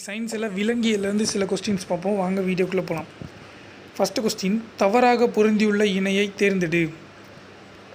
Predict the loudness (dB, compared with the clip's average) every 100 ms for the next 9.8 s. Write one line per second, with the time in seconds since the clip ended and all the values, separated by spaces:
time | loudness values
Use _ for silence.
0 | -20 -20 -20 -18 -4 2 2 2 -4 -2
1 | 2 4 2 0 0 2 2 2 0 -2
2 | -2 -4 -4 -4 -8 -18 -20 -20 -20 -10
3 | -2 -2 0 0 0 -2 -6 -4 -6 -6
4 | -14 -20 -20 -12 -4 2 2 0 -4 -2
5 | 2 4 4 2 0 -2 -2 -2 -2 -4
6 | -8 -20 -20 -20 -4 2 2 2 -2 -4
7 | -4 -2 -2 -4 -20 -20 -20 -20 -12 -4
8 | 2 2 2 -6 -20 -20 -20 -20 -6 -2
9 | 0 0 0 0 0 2 0